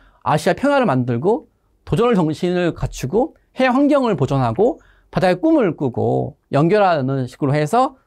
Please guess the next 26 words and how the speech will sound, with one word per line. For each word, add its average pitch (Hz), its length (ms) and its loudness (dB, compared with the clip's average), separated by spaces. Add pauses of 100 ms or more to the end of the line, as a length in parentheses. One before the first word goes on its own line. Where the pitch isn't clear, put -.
(100)
저런 175 280 0
꿈을 196 360 2
꾸고 190 200 0
있어서 127 240 -2
우리는 143 460 0 (120)
새우가 214 360 0
아니라 151 260 0
바다와 143 200 2
같은 143 160 0
민족이 135 220 0
있어요. - 240 -6 (540)
그리고 147 180 -2
동시에 156 300 2
이렇게 139 180 0
보시면 170 480 0 (280)
일본과 180 340 2
중국과 220 920 0
한국 214 340 0
사이에서 196 520 0
한국은 214 420 0 (220)
동북아시아의 220 640 2
평화국가를 226 460 2
만들기 127 380 0
위해서 127 440 0 (300)
중국이 226 420 0
좋아하는 170 640 0